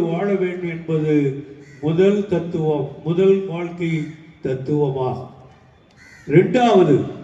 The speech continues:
நாமெல்லாம் தமிழ்நாட்டிலே வாழக்கூடிய மக்கள், தமிழ்நாட்டிலே வாழக்கூடிய மக்களாகிய நாம் ஒழுக்கத்தில்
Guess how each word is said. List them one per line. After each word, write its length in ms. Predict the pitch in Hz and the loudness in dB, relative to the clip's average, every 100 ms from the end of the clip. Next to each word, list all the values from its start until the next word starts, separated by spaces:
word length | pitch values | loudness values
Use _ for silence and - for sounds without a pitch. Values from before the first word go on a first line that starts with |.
| - - - - - _ _ _ _ - - 156 | -20 -20 -20 -20 -20 _ _ _ _ -20 -8 0
நாமெல்லாம் 680 | 202 233 226 220 233 240 - 202 | 2 4 4 4 4 2 2 2
தமிழ்நாட்டிலே 800 | 196 240 240 233 226 214 220 208 | 4 4 4 4 2 2 4 4
வாழக்கூடிய 560 | 208 202 185 190 190 180 165 | 4 2 4 6 6 4 0
மக்கள், 360 | 165 165 147 - - - _ _ _ _ _ _ _ _ _ - - - - - - - - - | -6 -4 -4 -4 -12 -20 _ _ _ _ _ _ _ _ _ -20 -20 -20 -20 -20 -20 -20 -16 2
தமிழ்நாட்டிலே 800 | 160 202 240 247 254 247 240 233 233 | 4 6 6 4 2 2 6 8 8
வாழக்கூடிய 540 | 240 233 220 220 220 202 196 | 6 6 6 4 4 0 -4
மக்களாகிய 680 | 196 226 220 208 185 190 196 180 | -2 2 4 4 2 2 0 -2
நாம் 260 | 196 175 - 107 - - - - _ _ _ _ - - _ _ _ - | 0 -2 -2 -8 -16 -20 -20 -20 _ _ _ _ -20 -20 _ _ _ -6
ஒழுக்கத்தில் 1000 | 147 147 208 254 - 254 240 - 247 240 | 4 8 8 6 0 -2 -2 -2 0 0